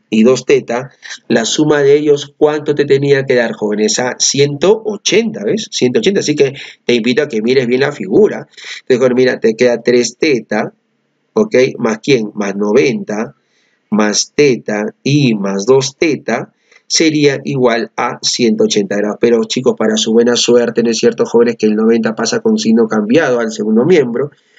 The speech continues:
Ustedes acá tendrían tres teta más teta, son cuatro, y más dos teta te da seis, seis veces el parámetro teta. Si noventa pasa restando, ¿no? Te queda así, chicos, ciento ochenta menos noventa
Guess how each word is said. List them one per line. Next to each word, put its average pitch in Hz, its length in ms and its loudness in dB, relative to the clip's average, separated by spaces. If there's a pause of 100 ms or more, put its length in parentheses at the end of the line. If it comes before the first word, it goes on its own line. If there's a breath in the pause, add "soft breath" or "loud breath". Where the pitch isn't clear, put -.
(180 soft breath)
Ustedes 110 420 0
acá 110 240 -2
tendrían 117 480 2
tres 120 300 -4
teta 139 300 0
más 151 200 -2
teta, 170 320 -2
son 101 260 -6
cuatro, 160 540 0
y 147 120 0
más 113 160 0
dos 117 180 0
teta 156 400 0
te 123 120 0
da 110 120 0
seis, 113 500 -2 (440)
seis 92 340 -2
veces 120 400 -2
el 104 380 0
parámetro 110 440 2
teta. 104 380 -4 (440 soft breath)
Si 135 380 2 (120)
noventa 131 480 0
pasa 127 260 -4
restando, 143 460 -2
¿no? 127 260 -4
Te 117 120 0
queda 120 180 2
así, 143 180 -2
chicos, 190 400 -2 (400)
ciento 120 380 0
ochenta 131 420 0
menos 107 240 -2
noventa 104 560 -2